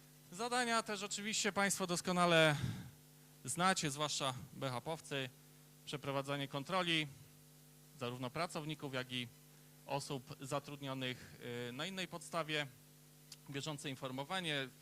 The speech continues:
analizy raz w roku, udział w ocenie założeń, udział w przekazywaniu nowo użytkowanych, zgłaszanie wniosków i tak dalej, i tak dalej. Udział w opracowaniu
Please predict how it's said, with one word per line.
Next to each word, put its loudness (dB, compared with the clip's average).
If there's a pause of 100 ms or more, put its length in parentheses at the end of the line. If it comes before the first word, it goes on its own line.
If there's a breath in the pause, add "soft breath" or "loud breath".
analizy -8
raz -6
w -18
roku, -10
udział -12
w -18
ocenie -10
założeń, -4 (1040)
udział -4
w -6
przekazywaniu -4
nowo -4
użytkowanych, -6
zgłaszanie -6
wniosków -6
i -8
tak -10
dalej, -6
i -14
tak -10
dalej. 0 (1000)
Udział 6
w 0
opracowaniu 8